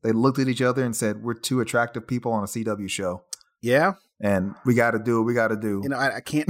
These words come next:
Speaker 2: I can't fault them for being that, but, you know, um, it is what it is sometimes. And unfortunately,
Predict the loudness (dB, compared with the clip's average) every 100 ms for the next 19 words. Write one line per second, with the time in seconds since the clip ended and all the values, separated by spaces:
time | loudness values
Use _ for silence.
0 | 2 2 -4 -2 -2 2 0 2 -2 0
1 | -4 -2 0 0 0 -4 -8 _ -4 -4
2 | -4 -6 -6 -6 -10 -18 _ _ _ _
3 | _ _ -10 -8 -6 -10 -14 -20 -20 _
4 | _ _ _ _ _ -12 -4 -2 -2 -2
5 | 0 0 -2 -8 -12 -12 -8 -6 0 0
6 | 0 -2 -4